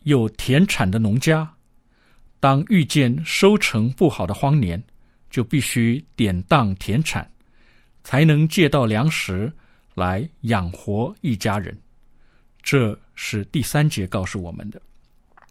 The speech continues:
他们的田产无法为他们带来收益，因此他们会陷入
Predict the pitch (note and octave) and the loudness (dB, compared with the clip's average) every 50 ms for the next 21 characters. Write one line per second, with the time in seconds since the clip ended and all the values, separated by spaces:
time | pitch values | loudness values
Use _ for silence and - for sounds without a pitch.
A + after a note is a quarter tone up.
0 | - - - _ _ _ _ _ _ - - - _ _ _ _ _ _ _ _ | -20 -20 -20 _ _ _ _ _ _ -20 -20 -20 _ _ _ _ _ _ _ _
1 | - - - - - G3+ G3 F#3+ E3 E3+ - - C#3 C#3 F3 F3+ - - G2+ E2+ | -20 -18 -2 4 4 6 6 6 4 2 2 2 4 4 4 4 2 -2 -4 -6
2 | F#2+ - - - - _ _ _ _ _ _ - F3 E3 A3+ A3 - D3+ G#2 F#3 | -8 -12 -16 -20 -20 _ _ _ _ _ _ 0 2 4 4 4 4 2 2 0
3 | F#3 - A3 C#4 F3+ D#3+ C#3 A#2+ A#2+ - - C3 B2 A2+ A2 A#2+ D3 - E3+ C#3+ | -2 -6 -6 -2 0 2 2 2 0 0 0 2 2 2 2 0 2 2 2 2
4 | A2 G2+ G2+ A2 - - E3 D#3+ E3+ E3+ F3 B2+ G#2 - _ _ _ _ _ _ | 2 0 -2 -2 0 0 0 2 2 2 0 0 -2 -6 _ _ _ _ _ _
5 | _ _ _ _ _ _ _ _ _ _ - D#3+ E3+ F3 E3 - - - A2+ A2 | _ _ _ _ _ _ _ _ _ _ 2 4 4 4 4 0 -4 -2 -2 -4
6 | - - - - _ _ _ - - C#3 B2+ B2 A#2 - C3 A2+ A2 - - F3 | -4 -6 -12 -20 _ _ _ -4 -2 0 0 0 2 2 0 0 0 0 2 2
7 | D3+ C3+ C3+ C#3 C3+ A#2 - | 2 2 2 2 0 -2 -2